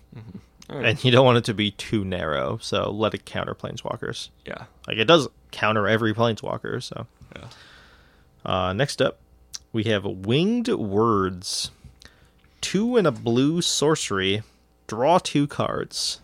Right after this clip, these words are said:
Speaker 2: This spell costs one less to cast if you control a creature with flying.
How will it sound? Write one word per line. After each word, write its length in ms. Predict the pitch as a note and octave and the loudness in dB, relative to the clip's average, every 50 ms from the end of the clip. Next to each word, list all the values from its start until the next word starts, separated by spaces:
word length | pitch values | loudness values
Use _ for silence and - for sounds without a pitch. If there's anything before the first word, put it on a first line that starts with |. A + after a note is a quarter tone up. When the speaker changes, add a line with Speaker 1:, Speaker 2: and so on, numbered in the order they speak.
| - - | -6 -6
Speaker 2:
This 120 | D3 C#3+ | -4 -4
spell 340 | - - - F3 F3 F3+ E3+ | -4 -2 0 0 0 0 0
costs 420 | - - C#3 B2 A#2 - - - | 0 0 0 0 2 0 -4 -4
one 280 | A#2 A2+ C#3 F#3 A3 G#3+ | 0 0 0 0 0 0
less 220 | G3+ G#3 G3 - | 0 0 0 0
to 120 | - - F3 | -4 -8 -6
cast 400 | - - C3+ C3+ C#3+ D3 - - | -2 0 2 2 2 0 -2 -4
if 120 | G#2 - - | -6 -6 -6
you 60 | A#2 | -8
control 400 | - G#2+ - - - D3+ D3+ G3+ | -10 -10 -8 -4 -4 -2 -2 -2
a 60 | E3 D3 | -4 -4
creature 460 | - - - E3+ E3 - - G3+ F#3+ | -6 -4 -4 -4 -4 -4 -2 -2 0
with 160 | F3 D3+ A#2 | 0 0 -2
flying. 880 | - - - - - - - F#2+ G2 G2 - - - - - - - | -4 -10 -18 -20 -16 -8 -2 0 0 0 0 -4 -8 -10 -10 -12 -12